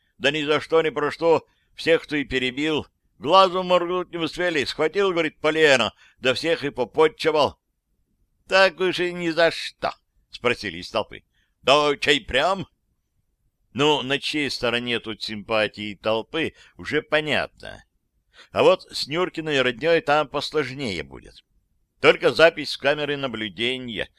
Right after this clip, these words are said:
могла бы помочь расставить всё по местам. Так ведь нет же их здесь, как назло. А без неё, товарищ майор, в случае, если эти уроды заяву напишут,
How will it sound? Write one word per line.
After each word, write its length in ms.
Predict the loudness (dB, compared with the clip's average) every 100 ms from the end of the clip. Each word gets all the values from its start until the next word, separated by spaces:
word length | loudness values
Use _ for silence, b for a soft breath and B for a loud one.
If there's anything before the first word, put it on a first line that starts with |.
| b b
могла 300 | -6 2 2
бы 140 | 2
помочь 400 | 0 -2 -2 -4
расставить 580 | -4 -2 -2 0 0 0
всё 220 | -6 -8
по 120 | -4 -6
местам. 540 | -6 -8 -6 -8 -8 _ _ _ _ _ _ _ _ _ _ _ _ -2
Так 140 | 0
ведь 220 | 0 -6 -2
нет 180 | -4
же 160 | 0 -2
их 120 | -4
здесь, 260 | -8 -10 -6
как 180 | -8 -4
назло. 460 | -4 -4 -8 -14 _ _ _ _ _ B B B
А 300 | 6 8 6
без 260 | 2 -2
неё, 280 | -2 2 2
товарищ 380 | 2 0 0 -4
майор, 380 | -4 -2 -2 -4
в 60 |
случае, 420 | -6 -4 -4 -6 -6
если 280 | -6 -4
эти 220 | -6 -6 -6
уроды 500 | -4 -2 -2 -2 -4
заяву 500 | 0 2 2 2 -2
напишут, 600 | -6 -4 -8 -8 -12